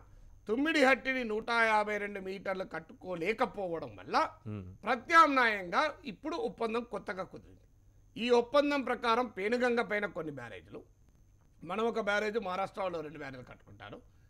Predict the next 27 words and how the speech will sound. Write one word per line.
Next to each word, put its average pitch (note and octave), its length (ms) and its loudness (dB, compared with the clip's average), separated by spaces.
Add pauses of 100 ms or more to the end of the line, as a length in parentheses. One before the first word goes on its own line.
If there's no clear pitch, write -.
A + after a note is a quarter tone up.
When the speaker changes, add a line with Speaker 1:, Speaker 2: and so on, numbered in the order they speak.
(160)
Speaker 1:
అక్కడ C4+ 260 4
కొంత A#3+ 280 0
ఇరిగేషన్ G3 460 -4
పొటెన్షియల్ D3+ 380 -12
క్రియేట్ - 320 -12
అవుతుంది. G#2 400 -16 (140)
Speaker 2:
మ్మ్. G#2 240 -10 (140)
Speaker 1:
దిగువన A3+ 520 2 (340)
అంటే F#3 160 -2
హండ్రెడ్ F#3+ 440 0
ఫీట్ G#3 300 -10
వద్ద, B2 260 -12
హండ్రెడ్ G#3+ 260 -2
మీటర్స్ F3+ 380 -10
వద్ద, E2+ 120 -20 (580)
అంటే G3 300 -4
మీ F3 240 -10
తుమ్మిడిహట్టం A#3 640 2
పైన G#3 180 -2
ఉంటుంది, G#3 420 -8 (120)
Speaker 2:
మ్మ్. A2+ 200 -6
Speaker 1:
గోదావరి B3 540 4
పైన, D3+ 400 -10 (680)
అది G3 140 -4
ప్రాణహిత G#3+ 480 2
నది F#2 240 -8
పైన, F#2 200 -20